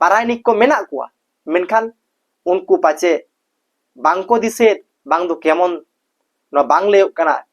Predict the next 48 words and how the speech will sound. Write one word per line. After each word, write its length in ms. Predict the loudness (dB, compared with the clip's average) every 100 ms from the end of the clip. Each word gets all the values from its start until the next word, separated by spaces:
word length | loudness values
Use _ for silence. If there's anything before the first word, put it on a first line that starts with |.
| _
ᱪᱮᱫ 180 | -2 -2
ᱞᱮᱠᱟ 300 | 2 0 2
ᱨᱮ 60 | 0
ᱡᱮ 100 | 0
ᱱᱩᱠᱩ 180 | -2 -2
ᱵᱟᱠᱚ 240 | -2 -2
ᱫᱤᱥᱟᱹᱭᱮᱫᱼᱟ 460 | -4 -2 0 2 0 -4 _ -2
ᱡᱮ 120 | 0
ᱱᱚᱝᱠᱟᱱᱟᱜ 460 | 0 2 2 0 4
ᱯᱚᱨᱤᱥᱛᱷᱤᱛᱤ 440 | 2 2 -6 -4
ᱛᱮᱭᱟᱨᱚᱜ 380 | 2 4 4 0
ᱠᱟᱱᱟ 180 | -4 -6 _ _ _ _ _ _ -8
ᱡᱮ 200 | 0 2
ᱢᱤᱫ 180 | 2
ᱞᱮᱠᱟ 200 | 0 2 4
ᱫᱚ 60 |
ᱦᱤᱱᱫᱩ 320 | 4 2 0
ᱠᱚᱨᱚᱱ 240 | 2 2 2
ᱪᱟᱞᱟᱜ 260 | 2 0
ᱠᱟᱱᱟ। 180 | -2 -8 -8 _ _ -2
ᱱᱚᱰᱮ 180 | 4 4
ᱳᱭᱮᱥᱴ 280 | 6 4 4
ᱵᱮᱝᱜᱚᱞ 260 | 2 6 4
ᱨᱮ 100 | 4
ᱱᱤᱛᱚᱜ 360 | 2 2 2 _ _ _ 0
ᱦᱤᱱᱫᱩ 300 | 0 4 2
ᱢᱩᱥᱞᱤᱢ 400 | 2 -4 -4 -4
ᱤᱫᱤ 140 | -4
ᱠᱟᱛᱮ 180 | 0 2
ᱡᱟᱦᱟᱸ 180 | 2 2
ᱞᱮᱠᱟ 200 | 2 4
ᱨᱟᱡᱽᱱᱳᱭᱛᱤᱠ 540 | 2 2 -2 -6 -6 4
ᱵᱮᱥ 220 | 4 4
ᱛᱮᱭᱟᱨᱚᱜ 320 | 2 4 2
ᱠᱟᱱᱟ, 200 | 0 -2 0
ᱚᱱᱟ 160 | 0
ᱨᱮᱫᱚ 140 | 2 2
ᱢᱚᱱᱮᱜ 260 | 2 2
ᱠᱟᱱᱟ 180 | 2 2
ᱡᱮ 80 | 0 0
ᱮᱴᱟᱜ 240 | 0 0
ᱫᱷᱚᱨᱚᱢᱟᱱ 280 | 0 0 0
ᱦᱚᱲ 180 | 0 0
ᱫᱚ 80 | 0
ᱵᱟᱹᱱᱩᱜ 260 | 0 0 0
ᱠᱚᱣᱟ। 200 | -2 -2 _ _ _ _ _ _ _ _ _ _ -2
ᱢᱟᱱᱮ 120 | 2
ᱱᱤᱛᱚᱜ 380 | 2 4 2 2